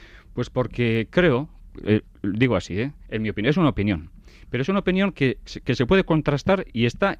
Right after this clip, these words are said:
está aquí, delante de todo el mundo. Durante ocho años hemos, hemos hecho un enorme, un enorme esfuerzo, enorme esfuerzo, porque todo el mundo se ha metido con nosotros, como es normal, es normal, estamos preparados para eso, ¿eh? Pero un, un, un en-, enorme esfuerzo para,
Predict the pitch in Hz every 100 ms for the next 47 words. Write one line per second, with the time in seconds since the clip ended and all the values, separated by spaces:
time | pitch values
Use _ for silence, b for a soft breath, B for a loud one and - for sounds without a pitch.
0 | - 127 - 196 - 180 - - 117 135
1 | 170 165 156 151 117 95 85 - B B
2 | B - 120 113 165 190 - 160 165 180
3 | 151 165 - - 139 175 151 - 113 151
4 | 175 127 147 190 175 160 143 131 - -
5 | 151 180 123 135 196 214 170 - 151 165
6 | - 214 240 - - - 113 131 170 -
7 | - 165 165 123 123 - 170 170 156 139
8 | 139 139 131 113 104 - - 180 - 92
9 | 104 95 110 160 - - - 151 104 131
10 | 104 139 147 120 117 113 101 117 160 92
11 | 113 - B B B B B B B -
12 | 117 120 180 220 196 202 180 - 190 180
13 | - 135 165 165 135 175 175 160 123 120